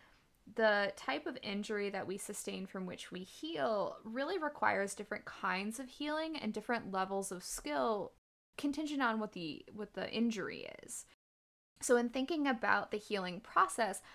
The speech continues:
I think it's really important to kind of understand the extent to which you've been injured, again, whether physically, emotionally, or psychologically,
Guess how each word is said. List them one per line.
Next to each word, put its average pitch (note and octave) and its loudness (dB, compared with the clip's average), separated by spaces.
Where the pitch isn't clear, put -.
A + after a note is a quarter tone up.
I - -4
think G4 2
it's C#4 0
really A3 0
important A#3 -4
to - -16
kind G#3+ -4
of G#3+ -6
understand G3 -4
the F#3 0
extent - -4
to - -8
which A#3 -6
you've G#3 -12
been A3+ -2
injured, G3+ -4
again, G3 -4
whether F#3+ -2
physically, G3 -6
emotionally, G3+ -6
or G3 -4
psychologically, - -6